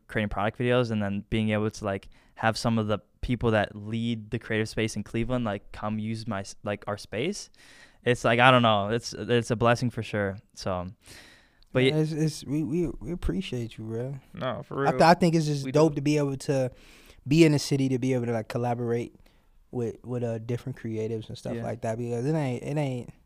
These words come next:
Speaker 2: about, like, trying to compete or anything. It's
Speaker 3: Exactly.
Speaker 2: how can we take the city to the next level and also
Speaker 1: Mm-hmm.
Speaker 2: take our craft to the next level?
Speaker 3: Yeah.
Speaker 2: Collaborate.
Speaker 1: That's, I say that's one hundred percent it, and that's really what we're trying to build with Cheddar, is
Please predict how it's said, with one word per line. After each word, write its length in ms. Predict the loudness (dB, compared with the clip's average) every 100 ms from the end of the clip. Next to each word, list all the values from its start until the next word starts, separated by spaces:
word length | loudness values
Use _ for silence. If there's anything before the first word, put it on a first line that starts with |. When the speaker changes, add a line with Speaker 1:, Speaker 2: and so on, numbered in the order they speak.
| _
Speaker 2:
about, 320 | -4 -2 -2 -4
like, 160 | -10
trying 260 | -10 -8 -8
to 60 | -10
compete 520 | -12 -12 -12 -12 -16 -14
or 100 | -12
anything. 420 | -10 -10 -10 -6
It's 100 | -4
Speaker 3:
Exactly. 600 | -4 0 -2 -2 -6 4
Speaker 2:
how 140 | 8 8
can 200 | 6 4
we 100 | 2
take 280 | 2 0
the 80 | -2
city 240 | -2 -4 -4
to 160 | -4
the 80 | -4
next 320 | -2 -4 -6
level 280 | -6 -4 -4
and 80 | -4
also 180 | -4 -4
Speaker 1:
Mm-hmm. 60 |
Speaker 2:
take 220 | -8 -6 -4
our 100 | 0
craft 280 | 0 0 -2
to 60 |
the 80 | -8
next 300 | -8 -10 -12
level? 220 | -10 -8
Speaker 3:
Yeah. 320 | -4 -2 -2 -4 -8
Speaker 2:
Collaborate. 720 | -4 -2 0 -2 -2 -8 -18 -20 -20 _ -4
Speaker 1:
That's, 360 | -2 -2 -6 -4
I 200 | 2 4
say 180 | 4 4
that's 200 | 4 2
one 80 | 2
hundred 120 | 4
percent 260 | 2 0 0
it, 160 | 0 2
and 80 |
that's 300 | 2 2 -2 0
really 600 | 6 8 8 6 2 -4 _ _ -8
what 400 | -2 2 4 4
we're 120 | 0
trying 240 | 2 2 2
to 60 |
build 240 | 2 2 2
with 120 | -2
Cheddar, 300 | 0 2 4
is 280 | 2 -2